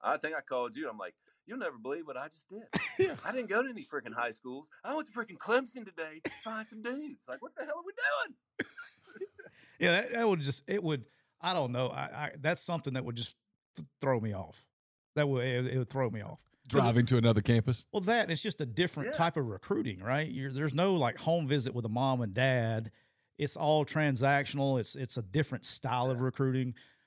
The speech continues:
Speaker 2: There's no relationship.
Speaker 1: There's no B S, no fluff.
Speaker 2: It, it's, it's
Speaker 1: They,
Speaker 2: literally
Speaker 1: they don't
Speaker 2: like,
Speaker 1: need all the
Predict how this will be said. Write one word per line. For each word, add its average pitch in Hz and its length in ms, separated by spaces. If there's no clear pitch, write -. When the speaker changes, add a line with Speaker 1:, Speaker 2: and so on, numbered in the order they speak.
Speaker 2:
There's 135 180
no 143 560
relationship. 127 800
Speaker 1:
There's 135 100
no 135 60
B 147 120
S, 151 260
no 120 100
fluff. - 280
Speaker 2:
It, 151 160
it's, 135 320
it's 147 200
Speaker 1:
They, 156 100
Speaker 2:
literally 170 260
Speaker 1:
they 147 40
don't 135 120
Speaker 2:
like, 127 120
Speaker 1:
need 151 240
all 104 140
the - 60